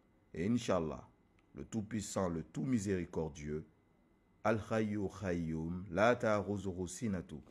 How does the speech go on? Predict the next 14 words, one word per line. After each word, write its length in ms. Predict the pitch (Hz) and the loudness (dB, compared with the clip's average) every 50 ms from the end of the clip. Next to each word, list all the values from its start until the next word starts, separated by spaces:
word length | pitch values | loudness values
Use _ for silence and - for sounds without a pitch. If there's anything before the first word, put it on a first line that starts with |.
| - _ _ _ _ _ | -20 _ _ _ _ _
c'est 140 | - - 85 | -6 -4 -2
à 100 | 82 85 | 0 0
lui 180 | 92 110 120 | 0 0 0
seul 340 | 113 - - 95 85 71 64 - - _ _ _ | 0 -2 -4 -4 -6 -6 -6 -10 -14 _ _ _
qui 120 | - - 90 | -4 -2 0
a 60 | 85 | 0
le 160 | 85 82 78 | 0 0 -2
dernier 380 | 73 82 82 85 92 95 92 87 | -2 -2 -2 0 0 0 0 -2
mot. 200 | 76 65 64 64 - - _ _ _ _ _ _ _ - | -2 -4 -8 -12 -16 -20 _ _ _ _ _ _ _ -8
On 100 | 85 85 | -8 -6
se 140 | - - 98 | -2 -2 -2
dit 280 | 98 104 98 82 69 - | 0 0 -2 -2 -4 -4
à 100 | - 73 | -6 -6
demain, 420 | 78 80 85 85 92 95 101 101 | -4 -2 -2 0 0 0 0 -2